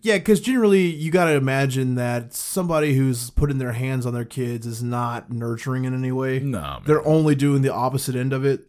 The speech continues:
Speaker 1: So the only time that they're interacting with their child is to inflict that type of touch.
Speaker 2: Yeah.
Speaker 1: So, yeah, that, that makes sense to me.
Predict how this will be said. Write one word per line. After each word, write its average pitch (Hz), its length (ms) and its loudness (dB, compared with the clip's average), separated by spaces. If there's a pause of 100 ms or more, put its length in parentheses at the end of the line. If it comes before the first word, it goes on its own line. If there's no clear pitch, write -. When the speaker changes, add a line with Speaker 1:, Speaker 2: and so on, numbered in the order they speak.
Speaker 1:
So - 180 -2
the 139 120 4
only 143 200 4
time 135 280 -2
that 123 80 -2
they're 120 140 -4
interacting 120 580 -4
with 120 120 -4
their 117 80 -6
child 120 340 -6
is 110 120 -10
to 113 140 -6
inflict 117 520 -8
that 113 160 -8
type 117 260 -10
of 117 340 -10 (360)
touch. - 400 -8 (200)
Speaker 2:
Yeah. 95 260 -12 (120)
Speaker 1:
So, 110 500 -6
yeah, 156 360 -2
that, 127 180 -4
that 143 160 -2
makes 131 180 -2
sense 123 260 -4
to 120 60 -4
me. 120 280 -6